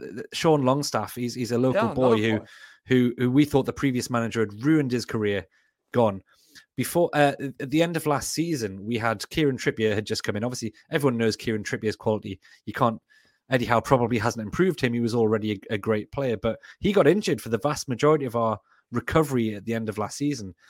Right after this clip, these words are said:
Speaker 1: And, uh, we have this Swedish right back called Emil Kraft. Again, if you asked a Newcastle supporter this time twelve months ago what they thought of Emil Kraft, they would have told you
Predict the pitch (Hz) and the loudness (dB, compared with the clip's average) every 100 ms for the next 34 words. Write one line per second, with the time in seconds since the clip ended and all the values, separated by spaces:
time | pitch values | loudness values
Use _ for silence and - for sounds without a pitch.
0 | _ _ - 120 120 120 117 113 123 120 | _ _ -2 -2 0 0 0 0 -2 -2
1 | 120 113 - - _ - - 147 139 - | -2 -2 -4 -6 _ -6 2 2 2 0
2 | 120 110 113 113 - 110 - 123 117 110 | -2 -2 -8 -8 -2 -2 0 0 0 0
3 | 170 123 - - _ _ - 147 143 101 | -2 -2 -6 -20 _ _ -2 4 4 2
4 | - _ _ _ _ _ _ - 131 156 | -10 _ _ _ _ _ _ -4 0 2
5 | 151 - 147 139 156 - 135 135 - 110 | 2 0 -4 -2 -4 -2 -4 -4 -2 -2
6 | 101 98 143 - - 131 117 113 - 143 | -2 0 0 0 -4 -6 -4 -8 -6 -2
7 | 131 113 160 - 110 107 98 107 _ _ | 0 0 -4 -4 -8 -8 -8 -14 _ _
8 | 123 131 127 123 127 113 123 117 113 101 | -2 -2 0 -2 -2 0 -2 0 0 0
9 | - 139 113 - - 127 127 123 131 120 | 0 0 -2 -12 -2 0 0 0 0 0
10 | 110 110 | -2 -4